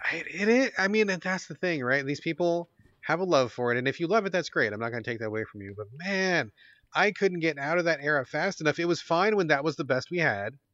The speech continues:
but we have moved on, and when you look back at that style of graphics now, it is ugly. It is so hard to go back to that,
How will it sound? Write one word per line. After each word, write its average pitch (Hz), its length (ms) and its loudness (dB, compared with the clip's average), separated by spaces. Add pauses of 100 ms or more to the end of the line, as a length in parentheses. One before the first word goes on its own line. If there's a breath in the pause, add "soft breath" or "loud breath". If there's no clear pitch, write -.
(420)
but 156 120 2
we 180 140 4
have 254 140 6
moved 208 220 4
on, 185 480 2
and 160 180 2
when 160 140 0
you 233 80 0
look 196 220 0
back 151 240 2
at 175 100 -4
that 180 160 -2
style 185 180 -2
of 165 80 0
graphics 135 360 0
now, 196 180 2
it 180 180 -2
is 196 240 2 (320)
ugly. 180 1300 0
It 170 80 -2
is 170 160 -2
so 156 300 -2
hard 151 180 0
to 143 60 -4
go 139 80 -4
back 135 200 0
to 143 80 -10
that, 127 180 -2